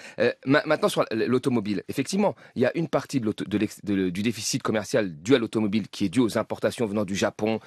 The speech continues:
euh, venant de la Corée et de l'Allemagne, où on achète leurs véhicules,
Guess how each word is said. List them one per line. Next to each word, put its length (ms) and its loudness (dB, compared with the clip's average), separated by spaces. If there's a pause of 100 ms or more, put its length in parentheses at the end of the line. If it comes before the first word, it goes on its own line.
(320)
euh, 220 2
venant 220 0
de 80 -2
la 100 0
Corée 400 0
et 80 0
de 60 0
l'Allemagne, 360 2
où 160 2
on 60 2
achète 260 0
leurs 200 4
véhicules, 480 0